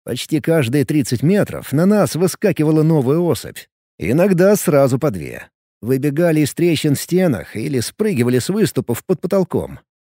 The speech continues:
Я вертелся, отстреливая панцири, а потом и Руперт втянулся. Он вполне успевал выстрелить первым, до того, как его парализует излучение.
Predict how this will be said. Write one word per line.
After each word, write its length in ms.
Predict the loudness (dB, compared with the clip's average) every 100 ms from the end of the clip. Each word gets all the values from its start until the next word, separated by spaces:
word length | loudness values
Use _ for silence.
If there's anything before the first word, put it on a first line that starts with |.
| -6
Я 180 | -2 2
вертелся, 720 | 2 0 2 2 2 -2 -8
отстреливая 600 | -4 -2 0 0 2 2
панцири, 600 | 2 2 2 0 -6 -10 -14 -10
а 120 | -6
потом 480 | -4 0 2 2 0
и 80 | -2
Руперт 460 | -2 0 0 -2 -6
втянулся. 720 | -4 -4 -4 -8 -14 -14 -18 _ _ -14
Он 180 | -8 -8
вполне 400 | -4 -4 0 0
успевал 500 | -2 -2 0 0 2
выстрелить 500 | 0 0 0 -2 0
первым, 500 | 0 0 0 -6 -10
до 260 | -6 -2 0
того, 200 | 0 -2
как 180 | -2 -2
его 200 | 0 -2
парализует 640 | -2 0 0 2 2 0
излучение. 720 | -2 -2 -4 -6 -10 -14 -20